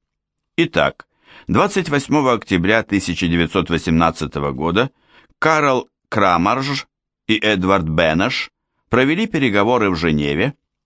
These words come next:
на которых и объявили о создании независимого государства под названием Чехословакия.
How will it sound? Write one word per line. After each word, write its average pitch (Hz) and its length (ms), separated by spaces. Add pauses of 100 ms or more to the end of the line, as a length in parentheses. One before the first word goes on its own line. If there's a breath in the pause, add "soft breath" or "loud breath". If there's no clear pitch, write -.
(140)
на 123 120
которых 208 500
и 180 40
объявили 110 800
о 90 160
создании 92 720
независимого 82 840
государства 87 840 (460 soft breath)
под 117 160
названием 104 680
Чехословакия. 82 1000